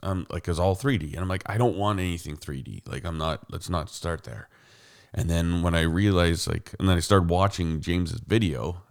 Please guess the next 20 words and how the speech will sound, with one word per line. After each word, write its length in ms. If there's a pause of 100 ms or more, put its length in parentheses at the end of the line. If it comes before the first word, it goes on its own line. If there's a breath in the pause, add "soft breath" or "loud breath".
and 180
he 160
just 280
hits 200
the 80
very 300
basics, 500
like, 200
but, 240
but, 180
but, 140
I'm 80
like, 160
"Oh, 220
dude, 300
this 220
is, 240 (200)
this 220
is 100
great." 600